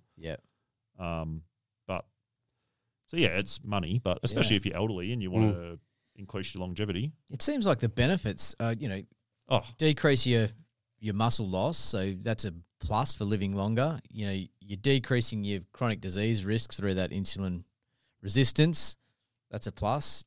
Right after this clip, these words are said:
Speaker 1: Your metabolic flexibility goes up. You, you're decreasing your stress and joints when you're exercising.
Speaker 2: Yep.
Speaker 3: Increasing bone density, that was
Speaker 1: Yeah.
Speaker 3: one I s-, I
Speaker 1: Yeah.
Speaker 3: saw there, um,
Speaker 1: You can,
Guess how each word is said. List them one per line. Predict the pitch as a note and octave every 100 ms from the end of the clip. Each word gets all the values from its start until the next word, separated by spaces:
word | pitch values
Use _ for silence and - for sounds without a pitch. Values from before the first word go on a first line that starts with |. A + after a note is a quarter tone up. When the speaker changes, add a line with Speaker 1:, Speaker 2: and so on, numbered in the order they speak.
| G#2+
Speaker 1:
Your | G2 F#2+ -
metabolic | A#2 A#2 G2+ G#2+ G#2+ -
flexibility | A#2 - F#2+ G#2+ A2 G#2+
goes | G2+ G#2+ G2
up. | A#2 C#3+ -
You, | G2 F#2 - _ _ _ _ _ _ _
you're | G#2+
decreasing | G2+ C#3 C#3+ C#3 A#2+ A2 G#2+
your | G2+
stress | - A2+ G2+
and | G2+
joints | F2 G2 G2 - - -
when | G2 G2
you're | F#2
exercising. | A2+ A2+ A#2 - A2+ C#3 D#3 E3+ - -
Speaker 2:
Yep. | G2+ - _ _ _ _ _ _ -
Speaker 3:
Increasing | A#2 - A#2 G2 F#2+
bone | A2 G2
density, | F#2 G#2+ A#2 C3 C#3+
that | A2+
was | - G#2+
Speaker 1:
Yeah. | D#3 A3+
Speaker 3:
one | G2+
I | F#2
s-, | -
I | G#2+ G2+
Speaker 1:
Yeah. | B2
Speaker 3:
saw | D3+ A2
there, | G#2+ B2 B2+
um, | G#2 F#2+ G2+
Speaker 1:
You |
can, | A#2 B2+ A#2